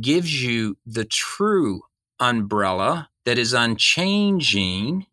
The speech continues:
that allows the intellectual capital agenda, as we talked about, to evolve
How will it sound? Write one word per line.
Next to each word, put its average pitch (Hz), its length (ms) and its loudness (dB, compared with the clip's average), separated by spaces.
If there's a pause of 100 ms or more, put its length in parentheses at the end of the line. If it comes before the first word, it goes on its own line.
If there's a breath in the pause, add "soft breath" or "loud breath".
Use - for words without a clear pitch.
(160)
that 127 300 2
allows 143 880 2
the 147 100 -4
intellectual 135 680 0
capital 127 460 -2
agenda, 113 420 0
as 104 180 -4
we 113 120 -6
talked 143 400 -4
about, 95 600 -4 (180)
to 127 320 2
evolve 123 1200 2